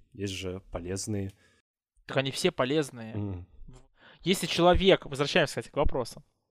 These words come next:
Speaker 2: и если человек их использует
Speaker 1: <laughs>
Speaker 2: как ему для пользы других, они полезные. А если не для пользы, то нет.
Speaker 1: Можно их во вред
Speaker 2: Вот и всё.
Speaker 1: использовать.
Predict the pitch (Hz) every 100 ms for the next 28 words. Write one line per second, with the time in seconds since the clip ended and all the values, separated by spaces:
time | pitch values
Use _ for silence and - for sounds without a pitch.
0 | _ _ _ - 185 170 214 - 151 156
1 | 165 165 - 139 - 165 143 127 123 _
2 | 110 - - - 127 - - - 143 139
3 | - _ - 143 139 208 320 254 147 -
4 | 160 160 160 151 131 135 156 269 254 135
5 | 143 143 147 170 _ - 135 143 151 147
6 | 143 143 139 - 190 214 151 156 - _
7 | - 160 143 139 - - _ _ - -
8 | 95 98 95 - 98 - 98 - 139 -
9 | 139 196 190 202 220